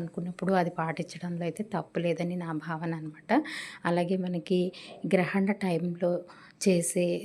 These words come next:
దైవధ్యానం కానీ, జపాలు ఏవైతే ఉంటాయో అవన్నీ కూడా విశిష్టమైన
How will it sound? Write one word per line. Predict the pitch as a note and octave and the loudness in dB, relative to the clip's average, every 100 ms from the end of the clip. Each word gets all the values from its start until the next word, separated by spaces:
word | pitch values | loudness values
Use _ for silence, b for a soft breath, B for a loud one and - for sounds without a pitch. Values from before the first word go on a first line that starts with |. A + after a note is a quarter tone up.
| F#3 | 0
దైవధ్యానం | E3+ D#3+ F3 F3 F#3 E3 E3+ D#3 | 2 2 0 0 0 0 -2 -2
కానీ, | E3+ D#3+ E3 D3+ | -2 0 0 0
జపాలు | E3 E3+ E3+ E3 D#3+ E3 E3 F3 | -2 -2 -2 0 -2 -2 -2 0
ఏవైతే | F#3 G3 F#3+ F#3+ E3+ | 2 2 2 0 -2
ఉంటాయో | D#3 D#3+ E3 E3+ | -2 -4 -2 -2
అవన్నీ | D#3+ D#3 E3 F3 - | -2 -4 -6 -6 -4
కూడా | E3 B3+ D4+ B B F3 | 2 2 0 B B 0
విశిష్టమైన | E3 G#3 - G3 F3+ F3 | 2 0 0 0 0 -2